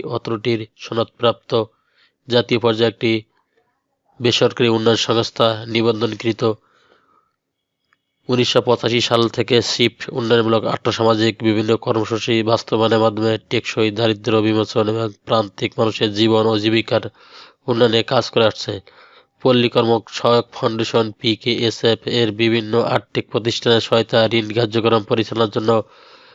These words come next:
walk in ইন্টারভিউর মাধ্যমে উল্লেখ, ইন্টারভিউ পদে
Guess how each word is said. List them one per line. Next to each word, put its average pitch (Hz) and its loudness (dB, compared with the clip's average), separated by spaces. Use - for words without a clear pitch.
walk 127 2
in 110 -2
ইন্টারভিউর 113 -2
মাধ্যমে 113 2
উল্লেখ, 120 0
ইন্টারভিউ 117 -2
পদে 113 0